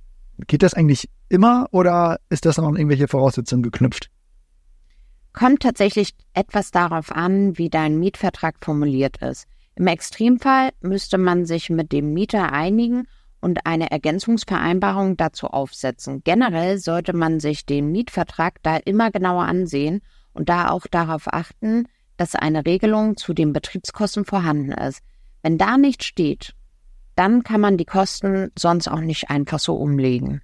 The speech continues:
Speaker 1: Also der einfachste Fall ist ja, dass ich eine Nebenkostenabrechnung erstelle, höhere Kosten feststelle und die dann auf den Mieter umlege. Was muss ich dabei jetzt beachten?
Speaker 2: Die Erhöhung darf natürlich auf Basis der tatsächlichen Kostensteigerung erfolgen.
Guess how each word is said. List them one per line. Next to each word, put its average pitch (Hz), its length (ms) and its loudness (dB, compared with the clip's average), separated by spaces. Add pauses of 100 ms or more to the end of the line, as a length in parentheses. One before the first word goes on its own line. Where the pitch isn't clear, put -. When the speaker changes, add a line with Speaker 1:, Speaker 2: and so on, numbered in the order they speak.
(140)
Speaker 1:
Also 160 360 4 (140)
der 151 300 2
einfachste 214 420 4
Fall 180 200 4
ist 175 120 0
ja, 175 100 6
dass 156 160 0
ich 147 100 -2
eine 139 100 2
Nebenkostenabrechnung 139 880 2
erstelle, 147 440 2 (280)
höhere 156 340 2
Kosten - 540 0
feststelle 202 640 2
und 180 200 0
die 160 100 2
dann 160 240 4
auf 156 180 -2
den 143 160 2
Mieter 143 300 2
umlege. 123 580 0 (720)
Was 156 260 2
muss 165 120 2
ich 165 100 2
dabei 151 240 4
jetzt 139 160 0
beachten? 135 400 -2 (800)
Speaker 2:
Die 180 100 2
Erhöhung 208 540 4
darf 196 220 0
natürlich 202 720 0
auf 160 180 -6
Basis 190 460 0
der 156 160 0
tatsächlichen 160 640 -4
Kostensteigerung 156 920 -2
erfolgen. 151 720 -4